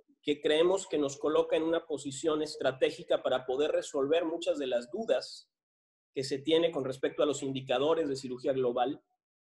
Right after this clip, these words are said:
a los factores asociados a mortalidad quirúrgica y, por supuesto, a todo lo que tiene que ver con la pandemia. En el, por el momento, la base de datos ya tenemos más de treinta y cinco mil pacientes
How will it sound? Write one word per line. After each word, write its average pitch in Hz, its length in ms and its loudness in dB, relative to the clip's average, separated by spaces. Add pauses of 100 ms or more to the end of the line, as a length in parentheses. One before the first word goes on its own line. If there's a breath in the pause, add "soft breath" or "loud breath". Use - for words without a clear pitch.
(800)
a 143 100 2
los 139 180 0
factores 151 380 0
asociados 147 920 0 (480)
a 131 220 -2
mortalidad 131 720 -2
quirúrgica 147 600 -4
y, 143 100 -4
por 131 200 -4
supuesto, 151 720 -2
a 127 160 -4
todo 175 220 4
lo 139 100 -2
que 131 100 -6
tiene 147 220 -4
que 131 120 -6
ver 123 160 -4
con 135 120 -4
la 131 140 -2
pandemia. 185 420 -2
En 135 80 0
el, 135 100 -4 (200)
por 143 100 -4
el 139 80 0
momento, 165 340 2
la 151 100 4
base 156 200 0
de 143 60 2
datos 147 240 -2
ya 147 100 0
tenemos 147 340 -6
más 143 220 -2
de 151 80 -6
treinta 127 380 -6
y 131 60 -8
cinco 131 360 -10
mil 151 180 -10
pacientes - 800 -6